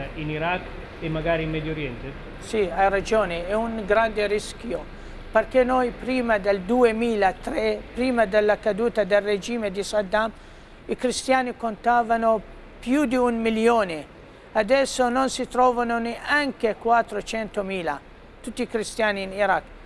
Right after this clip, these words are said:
Speaker 2: E questa è una grande perdita per il cristianesimo.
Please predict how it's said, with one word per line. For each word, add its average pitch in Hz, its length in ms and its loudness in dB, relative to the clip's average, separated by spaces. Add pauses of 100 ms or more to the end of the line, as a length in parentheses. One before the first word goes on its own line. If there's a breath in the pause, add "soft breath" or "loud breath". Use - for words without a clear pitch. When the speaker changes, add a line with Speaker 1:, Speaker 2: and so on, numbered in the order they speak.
(240 loud breath)
Speaker 2:
E 202 160 -2
questa 254 380 2
è - 20 2
una 214 220 0
grande 208 480 0
perdita 190 800 -2 (480)
per 202 200 0
il 196 180 -2
cristianesimo. 196 1120 -4